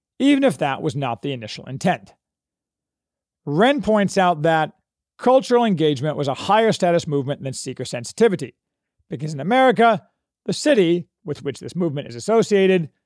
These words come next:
is higher status than the suburbs. When the negative world dawned, not that long ago,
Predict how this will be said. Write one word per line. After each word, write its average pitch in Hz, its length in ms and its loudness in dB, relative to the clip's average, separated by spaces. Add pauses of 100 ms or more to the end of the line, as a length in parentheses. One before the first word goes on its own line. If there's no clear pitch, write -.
(340)
is - 100 -6
higher 139 260 -4
status 107 480 -12
than 135 140 -14
the 135 60 -10
suburbs. - 600 -4 (1700)
When 294 320 6
the 311 80 2
negative 196 380 2
world 151 320 0
dawned, 110 420 -12 (240)
not 190 240 2
that 214 160 4
long 139 240 -2
ago, 104 480 -12